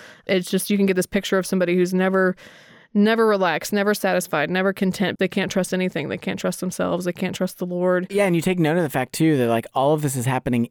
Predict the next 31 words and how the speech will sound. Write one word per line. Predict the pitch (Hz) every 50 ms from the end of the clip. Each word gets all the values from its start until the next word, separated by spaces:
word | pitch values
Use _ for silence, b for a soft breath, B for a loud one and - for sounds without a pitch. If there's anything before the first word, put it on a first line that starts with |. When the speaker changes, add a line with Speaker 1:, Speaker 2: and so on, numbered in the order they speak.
| _ -
Speaker 2:
in | 147 143 143 139
their | 131 123 101
head, | 107 131 139 117 95 -
right? | 95 101 107 120 135 - _
You | - 147 135
just | 127 131 -
talked | 156 139 -
about | 127 113 95 - _
doubt, | 180 156 135 107 - - -
paranoid | - - 151 147 143 135 131 123 117 -
thoughts, | 127 113 92 -
suspicion, | - 147 127 - - 147 139 - - 98
catastrophic | - - - 143 139 127 - 156 135 131 117 -
thinking. | 131 131 117 - 107 98 110 B B B B B B B B _
That's | - 123 123 131 -
the | - 151
head | 139 160 202 214
triad, | - - 110 80 78 82 -
right? | 107 104 104 127 -
Speaker 1:
Mm-hmm. | 220 202
Speaker 2:
Like, | 135 131 185 185 190 185
it's, | 143 127 - - - - - -
all | - 139 143 160 185
of | 185
this | 180 160 139
stuff | - - - - - - 156 147 143 143 - - - _
is | - 135 131 131 120 127
about | 120 113 123 120 120 117 - 117 110
their | 110 127 123 120 120
internal | - 135 127 127 135 139 - - 147 131 123 117
world | 117 117 123 127 123 120 117 113 110 110